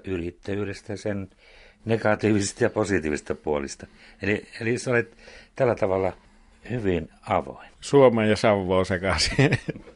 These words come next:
Speaker 2: <laughs> Joo, murteista on tullut hy-, hyvää palautetta. Ja kyllä mä oon aakassut näitä yrittäjyyden iloja, iloja ja suruja.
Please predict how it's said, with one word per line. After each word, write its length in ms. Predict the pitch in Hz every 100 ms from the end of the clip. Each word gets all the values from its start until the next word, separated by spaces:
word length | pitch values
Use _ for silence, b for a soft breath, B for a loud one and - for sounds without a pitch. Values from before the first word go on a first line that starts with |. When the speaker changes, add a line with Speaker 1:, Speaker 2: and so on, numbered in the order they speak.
| 427
Speaker 2:
<laughs> 500 | 415 - - - -
Joo, 300 | 143 117 101
murteista 600 | 110 156 - 107 - 131
on 120 | 120
tullut 300 | 113 110 110
hy-, 240 | 123 - 113
hyvää 380 | 110 101 98
palautetta. 800 | 92 98 92 92 90 92 - - 95
Ja 240 | 95 95 -
kyllä 220 | 127 151
mä 180 | 165 165
oon 100 | 139
aakassut 360 | 131 117 - 110
näitä 280 | 110 104
yrittäjyyden 760 | 104 107 107 - 104 98 95 95
iloja, 440 | 104 101 95 92 85 B B -
iloja 420 | - 104 101 98
ja 160 | 92 92
suruja. 580 | - 98 90 85 82